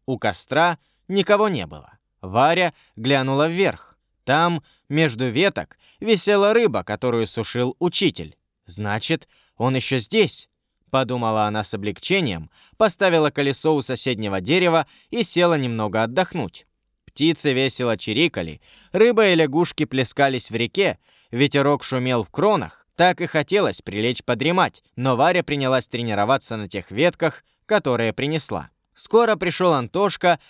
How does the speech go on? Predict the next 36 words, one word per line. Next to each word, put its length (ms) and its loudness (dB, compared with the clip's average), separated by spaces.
с 140 -2
охапкой 520 0
хвороста. 760 -2
Он 220 2
тоже 320 4
устало 460 0
сел 280 -2
подальше 460 0
от 140 -4
костра, 520 0
который 460 2
в 60 -8
жаркий 440 0
летний 400 -4
день 360 -2
нужен 440 0
был 160 0
только 400 0
для 140 -2
приготовления 760 -2
еды 440 -2
и 80 0
отпугивания 840 0
комаров. 440 -2
Стараясь 600 2
не 100 -2
отвлекать 500 0
девушку 440 -4
от 140 -4
работы, 520 0
он 220 0
тихо 320 -2
смотрел, 440 0
как 180 -6
она 180 0
тренируется. 800 -2